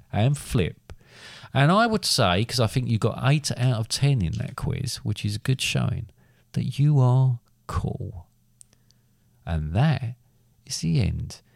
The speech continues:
of my little extreme sports quiz.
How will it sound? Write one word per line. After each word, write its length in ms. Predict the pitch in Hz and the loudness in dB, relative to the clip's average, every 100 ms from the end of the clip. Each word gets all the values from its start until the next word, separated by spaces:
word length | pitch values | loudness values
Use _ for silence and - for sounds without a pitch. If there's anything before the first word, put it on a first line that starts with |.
| _ _ - | _ _ -4
of 200 | 92 82 | -4 -2
my 520 | 82 85 87 92 95 _ | 0 2 2 0 -4 _
little 540 | - 90 - - 90 - | -6 -6 -4 -6 -6 -8
extreme 880 | 143 - - - 127 135 151 156 147 | -8 -6 -8 -4 -2 -2 -2 -4 -8
sports 760 | - - - 90 90 - - - _ _ | -10 -10 -4 -4 -4 -8 -14 -14 _ _
quiz. 580 | - - 113 95 - - | -14 -10 -10 -8 -10 -12